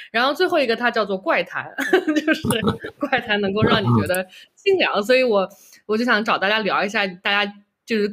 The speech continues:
成长过程当中有没有遇到过一些比较诡异或者鬼鬼的事件？哟，妈妈，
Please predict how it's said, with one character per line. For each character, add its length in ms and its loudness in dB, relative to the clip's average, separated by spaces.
成 240 2
长 240 2
过 140 0
程 180 -2
当 220 2
中 100 0
有 140 2
没 80 2
有 60 2
遇 100 -4
到 160 4
过 160 2
一 60 0
些 160 0
比 180 -8
较 100 2
诡 280 0
异 340 0
或 160 0
者 100 0
鬼 220 2
鬼 160 2
的 100 -2
事 240 -8
件？ 380 -6
哟， 220 -2
妈 120 2
妈， 280 0